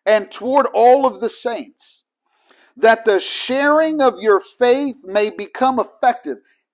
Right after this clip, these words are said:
Who wants their faith to become effective? Okay,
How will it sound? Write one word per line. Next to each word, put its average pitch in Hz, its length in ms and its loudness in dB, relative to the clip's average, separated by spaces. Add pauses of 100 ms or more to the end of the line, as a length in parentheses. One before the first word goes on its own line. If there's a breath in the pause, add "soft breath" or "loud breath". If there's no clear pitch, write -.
(100)
Who 359 320 2
wants 294 340 -2
their 233 220 2 (140)
faith 233 320 -2
to 202 100 -12
become 190 300 -6
effective? - 540 -6 (1200)
Okay, 208 300 0